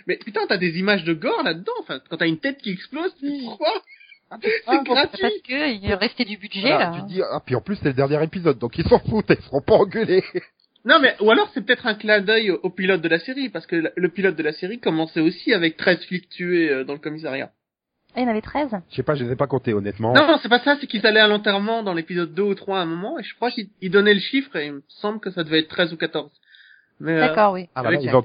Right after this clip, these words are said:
Speaker 3: dans le dernier, ils ont tué beaucoup plus que treize ou quatorze, là, quand même.
Speaker 1: Non, mais
Speaker 2: Ah bah là, oui, il y a tout le commissariat qui passe.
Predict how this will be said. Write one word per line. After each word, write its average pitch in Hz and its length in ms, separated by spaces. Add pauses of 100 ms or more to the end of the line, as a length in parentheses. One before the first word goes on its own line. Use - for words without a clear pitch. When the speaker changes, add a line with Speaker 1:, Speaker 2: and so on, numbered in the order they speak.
Speaker 3:
dans 120 120
le 113 60
dernier, 117 220
ils 131 100
ont 110 60
tué 107 140
beaucoup 135 240
plus - 180
que - 80
treize 101 240
ou 92 60
quatorze, - 340
là, 87 80
quand 82 140
même. 80 180 (480)
Speaker 1:
Non, 285 220
mais - 80
Speaker 2:
Ah - 80
bah 233 100
là, 254 220
oui, 277 100 (100)
il - 40
y - 20
a 208 40
tout 247 100
le 202 40
commissariat 220 460
qui 262 100
passe. 302 140